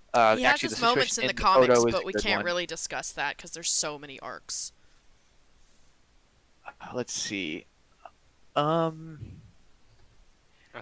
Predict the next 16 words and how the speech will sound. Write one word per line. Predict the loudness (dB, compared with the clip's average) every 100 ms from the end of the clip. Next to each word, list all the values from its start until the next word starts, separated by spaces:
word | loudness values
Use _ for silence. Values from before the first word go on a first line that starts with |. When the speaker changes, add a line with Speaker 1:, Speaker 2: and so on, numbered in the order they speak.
| -14
Speaker 3:
say, | -10 -4
Speaker 1:
what |
Speaker 3:
if | -2
Speaker 1:
do |
you |
Speaker 3:
you | 6
Speaker 1:
guys | 6
Speaker 3:
just | 4
go | -2
Speaker 1:
think? | -6
Speaker 3:
from | -6 -12 -10
the | -10 -6
original | -6 -6 -10
Spider-Man | -12 -10 -10 -8 -10 -12
movies, | -12 -12 -12 -14 -18 -20 -20 _ _ _ _ _
uh, | -10 -8 -6 -6 -6 -6 -8